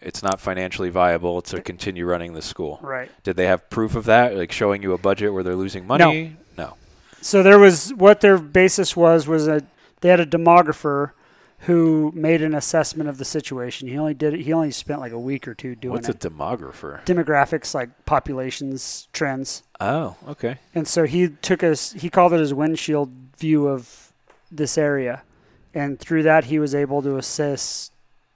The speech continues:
Speaker 2: that and provide data that showed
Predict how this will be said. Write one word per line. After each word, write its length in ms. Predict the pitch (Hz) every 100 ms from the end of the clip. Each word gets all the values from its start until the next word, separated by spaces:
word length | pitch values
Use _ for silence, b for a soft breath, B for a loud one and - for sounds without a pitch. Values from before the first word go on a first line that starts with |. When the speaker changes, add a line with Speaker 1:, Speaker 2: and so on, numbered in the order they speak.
| _
Speaker 2:
that 260 | 170 156 170
and 420 | 143 139 131 120 _ _
provide 420 | - 151 147 139
data 460 | 123 143 143 139 131 b b b b b
that 180 | 160 156
showed 580 | - 160 143 139 131